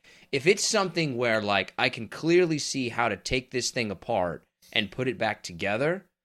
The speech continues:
then I can do it. My problem is tools and patience.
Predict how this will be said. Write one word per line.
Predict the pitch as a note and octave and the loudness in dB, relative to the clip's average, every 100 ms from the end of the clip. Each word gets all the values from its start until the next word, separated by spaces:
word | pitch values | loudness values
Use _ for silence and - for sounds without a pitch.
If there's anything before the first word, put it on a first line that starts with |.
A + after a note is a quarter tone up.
| _ _ _ _ _ _ - | _ _ _ _ _ _ -2
then | B2+ C3+ | 2 4
I | A#2+ | 2
can | A#2 G#2+ | 0 -6
do | F2+ G#2+ G2 | -4 -2 -4
it. | D2+ - _ _ - | -6 -16 _ _ -2
My | D3 G3 | 2 2
problem | G#3 E3+ C#3 A2+ | 4 2 2 -2
is | F#2 | -6
tools | - B2+ A#2 G2 | -10 -6 -4 -6
and | F2+ | -8
patience. | - A#2 G2+ - - - | -4 -2 -2 -6 -12 -18